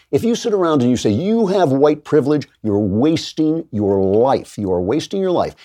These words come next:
If you are a person of color, what you should be thinking about is, "Hmm, how hard can I work?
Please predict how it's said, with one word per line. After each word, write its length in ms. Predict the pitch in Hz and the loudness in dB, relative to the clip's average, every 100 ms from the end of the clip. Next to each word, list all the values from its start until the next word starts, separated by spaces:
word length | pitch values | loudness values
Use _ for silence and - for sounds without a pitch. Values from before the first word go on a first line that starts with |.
| _ | _
If 140 | 98 110 | -12 -6
you 220 | 113 196 | -2 -2
are 180 | 202 190 | -2 -4
a 60 | 170 | -4
person 420 | - 143 156 156 151 | -2 -2 -2 -4 -2
of 180 | 139 147 | -4 -4
color, 420 | - 147 80 87 _ | -4 -2 -2 -6 _
what 140 | 101 98 | -8 -4
you 100 | 123 | -4
should 180 | - | -4
be 80 | 151 | -6
thinking 320 | 151 143 135 | -4 -4 -4
about 260 | 104 95 92 | -4 -2 -4
is, 120 | 95 | -6
"Hmm, 260 | - 196 107 - _ | -4 -4 -4 -8 _
how 160 | - 208 | -6 -6
hard 300 | 185 208 151 | -4 -4 -2
can 120 | 135 | -2
I 80 | 107 | 0
work? 300 | 107 127 | 0 -2